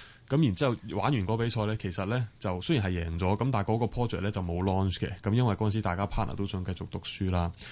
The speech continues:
噉就發覺，誒，未係時候，呃，start up 嘅。噉不過呢，就騰楞呱呱楞騰噉入咗去啲商會度，即係去啲，一啲商會同埋一啲，呃，呃，association 組織噉樣啦。噉啊入，做，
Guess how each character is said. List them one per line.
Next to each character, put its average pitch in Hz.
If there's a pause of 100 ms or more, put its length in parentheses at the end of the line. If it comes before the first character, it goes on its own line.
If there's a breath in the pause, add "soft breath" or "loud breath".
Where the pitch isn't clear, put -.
(160 loud breath)
噉 107
就 92
發 92
覺， 92
誒， 131
未 107
係 90
時 87
候， 87
呃， 87
start 110
up 101
嘅。 85 (360 loud breath)
噉 131
不 180
過 127
呢， 147 (320 loud breath)
就 95 (140)
騰 92
楞 107
呱 123
呱 120
楞 110
騰 -
噉 95 (100)
入 101 (100)
咗 101
去 98
啲 107
商 101
會 85
度， 85 (380 loud breath)
即 127
係 113
去 98 (200)
啲， 120
一 120
啲 120
商 113
會 95
同 95
埋 87
一 107
啲， 110
呃， 87
呃， 92 (100)
association 110
組 90
織 104
噉 -
樣 90
啦。 87 (400 loud breath)
噉 139
啊 123
入， 98 (360)
做， -